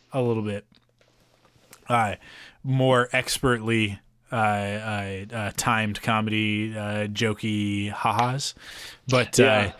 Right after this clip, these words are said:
Speaker 1: uh,
Speaker 2: yeah.
Speaker 1: but I mean, like, there is, like, this is, there's a shady alien customer in League with the First Order. So yeah, next week's episode, Dangerous Business. In, in exchange for parts, Kaz mines acquisitions for Flix and Orca and comes into conflict with a shady alien customer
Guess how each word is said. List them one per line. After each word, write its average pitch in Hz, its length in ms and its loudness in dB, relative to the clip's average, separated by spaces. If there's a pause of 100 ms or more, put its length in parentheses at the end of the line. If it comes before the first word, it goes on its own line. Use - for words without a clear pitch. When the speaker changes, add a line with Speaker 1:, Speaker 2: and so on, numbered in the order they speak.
(140)
Speaker 1:
uh, 131 40 2
Speaker 2:
yeah. 117 160 4
Speaker 1:
but 185 180 6
I 165 100 6
mean, 185 140 8
like, 175 240 6
there 170 220 8
is, 160 180 6
like, 139 300 2
this 147 240 4
is, 135 340 6
there's 123 320 0
a 120 80 0
shady 123 460 2
alien 120 300 2
customer 104 420 -4
in 95 100 -8
League 104 180 -6
with 107 120 -6
the - 40 -20
First 107 280 -8
Order. 92 260 -8
So 101 220 -4 (400)
yeah, 120 160 0
next 156 300 2
week's 165 200 4
episode, 127 460 2
Dangerous 123 440 2
Business. 113 480 -2
In, 117 200 -4
in 117 160 -2
exchange 139 380 0
for 135 100 -4
parts, 139 380 2
Kaz 135 360 0
mines 127 300 2
acquisitions 120 640 -4
for 107 100 -18
Flix 117 280 -4
and 123 100 -4
Orca 120 340 0 (400)
and 113 100 -6
comes 117 220 0
into 107 160 -2
conflict 104 460 -4
with 104 120 -10
a 98 40 -12
shady 101 420 -6
alien 98 300 -10
customer 101 500 -8